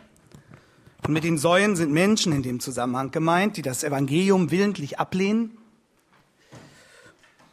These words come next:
Und heute Morgen nun kommt ein Wort in unserem Predigtstext siebenmal vor.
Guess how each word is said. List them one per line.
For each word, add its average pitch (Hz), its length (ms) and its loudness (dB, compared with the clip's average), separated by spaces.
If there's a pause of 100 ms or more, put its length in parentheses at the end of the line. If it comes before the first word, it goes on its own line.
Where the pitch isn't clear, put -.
(800)
Und 135 120 -4
heute 196 180 2
Morgen 202 300 6
nun 233 140 4
kommt 202 240 0
ein 202 280 2
Wort 226 260 4
in 196 100 -2
unserem 165 240 0
Predigtstext 208 720 -4
siebenmal 170 640 0
vor. 98 360 -8